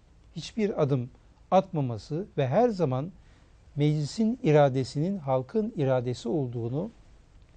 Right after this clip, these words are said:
vurgulaması bu kararlılığın bir göstergesi.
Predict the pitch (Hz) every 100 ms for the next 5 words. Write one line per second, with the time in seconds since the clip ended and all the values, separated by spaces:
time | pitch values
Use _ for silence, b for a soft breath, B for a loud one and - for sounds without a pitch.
0 | - - - - 151 135 135 123 110 -
1 | 180 247 b b b b - - 196 175
2 | - - - - 156 139 135 120 127 156
3 | 185 147 160 127 113 - 113 107 -